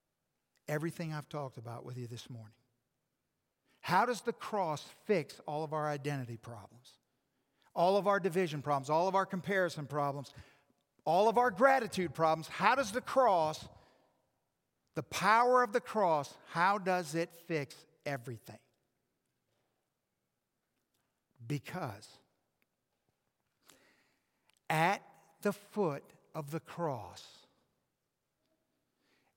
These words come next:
every single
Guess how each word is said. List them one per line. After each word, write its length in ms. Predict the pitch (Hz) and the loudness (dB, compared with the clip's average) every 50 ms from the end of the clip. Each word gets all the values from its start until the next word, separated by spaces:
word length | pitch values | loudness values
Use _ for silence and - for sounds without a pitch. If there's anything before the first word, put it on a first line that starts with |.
| _ _ _ _ _ _ - | _ _ _ _ _ _ -6
every 1000 | 131 143 151 160 170 185 180 160 165 - - 190 190 196 202 202 202 202 196 185 _ _ _ _ _ _ _ _ - - - - - - - | -4 -2 -2 0 0 0 -2 -4 -6 -12 -10 -8 -6 -6 -4 -4 -6 -6 -8 -12 _ _ _ _ _ _ _ _ -20 -20 -20 -20 -20 -14 -10
single 720 | - 165 165 170 175 175 175 170 180 170 180 175 170 | -8 -6 -4 -4 -6 -6 -6 -8 -10 -10 -10 -12 -14